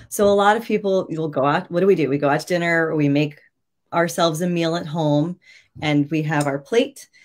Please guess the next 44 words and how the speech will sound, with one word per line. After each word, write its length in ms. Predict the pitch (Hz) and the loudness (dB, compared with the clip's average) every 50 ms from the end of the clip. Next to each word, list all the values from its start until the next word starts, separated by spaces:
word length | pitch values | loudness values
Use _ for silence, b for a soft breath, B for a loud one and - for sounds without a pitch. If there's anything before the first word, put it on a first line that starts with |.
| b b b b | b b b b
we've 220 | 160 156 151 147 | -4 -4 -4 -2
got 200 | - 156 147 139 | 0 0 0 0
our 140 | 139 143 147 | 0 -2 -4
fork, 480 | 147 - 220 233 226 - - - - _ _ - | -2 -2 -2 -2 -2 -4 -8 -18 -20 _ _ -4
knife, 480 | 175 185 208 208 202 - - - - _ _ | 0 0 0 0 -2 -4 -12 -20 -20 _ _
spoon, 560 | - - - - 220 208 208 208 202 202 196 | -18 -16 -6 -2 -2 0 0 2 0 0 0
napkin, 540 | 190 175 175 196 190 - 196 185 185 185 - - | 0 0 0 0 -2 -2 -4 -4 -4 -4 -6 -8
and 120 | 175 170 165 | -6 -6 -4
then 80 | 165 | -2
we 100 | 165 165 | -2 -4
put 200 | 156 - - 190 | -4 -4 -4 -2
a 80 | 160 156 | -2 -2
nice 320 | 156 156 170 190 185 - | -2 -2 -4 -4 -6 -8
big 240 | - - 175 170 165 _ | -8 -8 -8 -8 -8 _
glass 300 | - - - 147 147 - | -8 -8 -6 -6 -8 -8
of 200 | 160 160 - 190 - _ _ _ - | -10 -10 -12 -16 -20 _ _ _ -4
water, 540 | - 208 285 285 196 156 143 151 190 - _ _ _ - | 0 2 2 2 2 2 0 -2 -2 -6 _ _ _ -2
right? 260 | 170 185 220 220 - | -2 -2 -2 -2 -4
Because 300 | - - 196 196 175 160 | -6 -4 -2 -2 0 2
our 300 | 175 165 165 165 156 B B B B B B B B B | 4 4 4 4 0 B B B B B B B B B
nutritionist 560 | 180 - - 277 262 262 262 247 247 240 240 | -4 0 2 2 2 2 0 0 0 0 0
or 60 | 202 | 0
dietitian, 720 | 175 208 190 190 196 190 269 240 240 - 240 214 208 208 196 | 2 4 6 4 4 4 2 0 0 0 0 0 0 0 0
Lindsay, 360 | 196 208 208 196 202 202 202 | 0 0 0 0 0 -2 -2
told 320 | - 220 208 202 202 180 | 0 0 0 0 0 0
you 260 | 190 196 190 185 185 180 180 - | 2 2 2 2 2 0 -2 -4
to 200 | - 220 185 175 | -2 0 0 0
drink 260 | 160 190 180 175 170 190 | 0 -2 -4 -4 -4 -2
more 180 | 180 180 185 | 0 2 2
water. 420 | 208 269 285 254 208 196 196 202 190 | 4 6 6 6 6 4 4 2 2
And 220 | - 190 202 208 | 0 -2 -4 -4
so 420 | - - 196 190 185 185 180 185 B B B B B B B | -2 0 2 2 2 2 0 -2 B B B B B B B
when 260 | 165 175 196 214 226 | -4 -2 0 0 0
do 80 | 220 233 | -2 -2
you 80 | 226 | -2
wanna 180 | 220 214 208 202 | -2 -2 -2 -2
drink 220 | 202 190 185 - | -2 -4 -4 -2
water? 300 | 190 240 254 214 196 196 | -4 -2 -2 0 0 0
When 160 | 175 180 185 | 0 -2 -2
you're 160 | 196 196 214 233 | -2 -2 -2 -2
thirsty, 560 | - 269 339 330 - - - - - - 156 | 0 0 0 -2 -4 -8 -12 -12 -12 -12 -8
<laughs> 20 | - | -6
when 180 | 240 240 - - - | -6 -6 -6 -6 -8
you're, 280 | 254 - - 262 - | -2 2 2 2 2